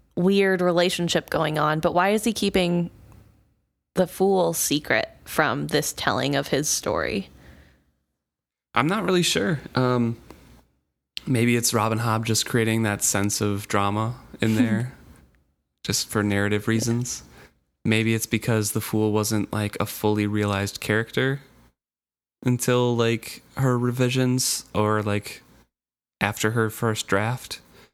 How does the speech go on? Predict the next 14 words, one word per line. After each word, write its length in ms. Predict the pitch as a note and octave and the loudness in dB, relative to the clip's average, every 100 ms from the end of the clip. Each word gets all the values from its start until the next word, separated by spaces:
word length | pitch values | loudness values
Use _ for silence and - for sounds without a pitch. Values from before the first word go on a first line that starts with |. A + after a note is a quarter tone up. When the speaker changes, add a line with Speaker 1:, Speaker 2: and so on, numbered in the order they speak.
| _ _ _ _ | _ _ _ _
Speaker 2:
Maybe, 800 | A2+ G#2+ G#2 G#2+ G#2 G#2 G#2 G#2 A2+ _ - _ _ - | 0 0 2 2 2 2 2 0 -4 _ -20 _ _ 0
I 60 | |
don't 120 | C3+ | 2
know. 240 | D#3+ B2 A2+ | 2 0 0
I, 220 | G#2+ A2 - - - - - D3+ - - - _ _ _ - | 0 0 -2 -10 -14 -16 -16 -14 -14 -18 -20 _ _ _ -2
it's 140 | A#2+ | 0
hard 160 | C3+ B2 | 0 0
to 80 | A2+ | 0
tell. 280 | C3 A#2+ | 0 0
Maybe 260 | G#2+ G#2+ A#2 | 2 2 2
it 40 | |
was 200 | A2+ A2 | 2 2
something 500 | G#2+ - A2 A2 A2 | 0 0 0 0 0
that 340 | G#2+ G2+ G2 | 2 0 -2